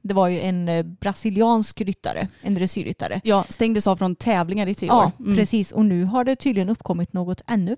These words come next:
Speaker 1: värre, kan man säga.
Speaker 2: Ja, och först och främst så måste jag bara säga att jag läste lite kommentarer om den här brasilianske mannen
Speaker 1: Mm.
Speaker 2: på Facebook. Och det är många som säger att,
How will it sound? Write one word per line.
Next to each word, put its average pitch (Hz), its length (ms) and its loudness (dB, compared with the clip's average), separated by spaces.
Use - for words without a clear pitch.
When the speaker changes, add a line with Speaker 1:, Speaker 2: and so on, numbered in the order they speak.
Speaker 1:
värre, 175 200 -8
kan 202 140 -4
man - 120 -6
säga. - 220 -6
Speaker 2:
Ja, 226 160 6
och 233 200 4
först - 280 -2
och 269 60 -4
främst 220 160 2
så 196 60 -4
måste 190 200 0
jag 175 60 0
bara 175 100 0
säga 190 260 -2
att - 200 -10
jag 196 200 4
läste 190 300 0
lite 180 140 -6
kommentarer 233 580 4
om 190 180 2
den 190 100 2
här 175 80 2
brasilianske 196 720 0
mannen 185 400 0
Speaker 1:
Mm. 214 180 6
Speaker 2:
på 240 140 4
Facebook. - 420 -2
Och - 180 0
det 220 80 4
är 214 40 6
många 208 340 4
som 208 160 -2
säger 175 240 0
att, - 260 -6